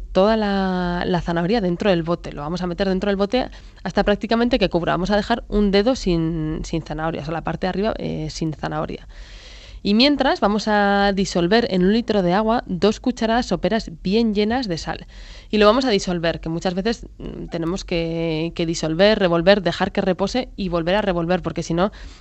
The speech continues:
veremos que la parte de, de la sal se queda en la parte de abajo. Así que es importante que se disuelva bien. Y luego esta salmuera, porque esto lo que hemos preparado es una salmuera, la vamos a añadir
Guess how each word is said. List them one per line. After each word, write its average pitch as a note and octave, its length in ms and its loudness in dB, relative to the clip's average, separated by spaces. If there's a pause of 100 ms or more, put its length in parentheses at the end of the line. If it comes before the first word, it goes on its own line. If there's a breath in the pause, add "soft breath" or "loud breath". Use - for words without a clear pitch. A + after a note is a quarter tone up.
veremos F3+ 360 2
que F3+ 80 0
la E3+ 100 0
parte F3+ 300 2
de, F#3+ 580 2
de F#3 100 4
la F3 120 2
sal A3 180 2
se - 140 -4
queda E3+ 140 0
en F#3+ 40 0
la F3 100 -2
parte F3+ 240 -4
de F#3+ 60 -2
abajo. E3 380 -4 (400 loud breath)
Así F3 180 -2
que G3 80 0
es G3 80 0
importante G#3+ 460 0
que G3 80 0
se F3 160 -2
disuelva E3 400 0
bien. - 260 -6 (720 loud breath)
Y G3+ 320 2
luego G#3+ 280 6
esta G#3 180 0
salmuera, G#3+ 540 2
porque E3 260 -6
esto F#3 160 -2
lo E3+ 80 -2
que - 80 -6
hemos E3+ 140 -4
preparado E3+ 280 -4
es - 120 -4
una F3 120 -4
salmuera, F#3 480 -2
la E3+ 140 -4
vamos A3 240 -2
a - 40 -2
añadir G#3+ 360 0